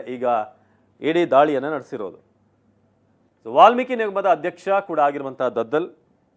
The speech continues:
ನಾಗೇಂದ್ರ ಈಗಾಗಲೇ ರಾಜೀನಾಮೆ ಕೊಟ್ಟಿದ್ದಾರೆ. ಆದ್ರೆ ಈಗ ದದ್ದಲ್ಗೆ ಇ ಡಿ ಸರ್ಚ್ನ ಸಂಕಷ್ಟ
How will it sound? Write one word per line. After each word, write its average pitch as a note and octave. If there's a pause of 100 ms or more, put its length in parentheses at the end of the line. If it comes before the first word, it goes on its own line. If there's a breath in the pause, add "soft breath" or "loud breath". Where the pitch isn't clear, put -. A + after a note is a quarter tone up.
(640)
ನಾಗೇಂದ್ರ F3
ಈಗಾಗಲೇ D#3
ರಾಜೀನಾಮೆ C#3
ಕೊಟ್ಟಿದ್ದಾರೆ. C#3+ (560)
ಆದ್ರೆ G3
ಈಗ F#3
ದದ್ದಲ್ಗೆ D#3+ (880)
ಇ F#3
ಡಿ G3+
ಸರ್ಚ್ನ E3+
ಸಂಕಷ್ಟ C#3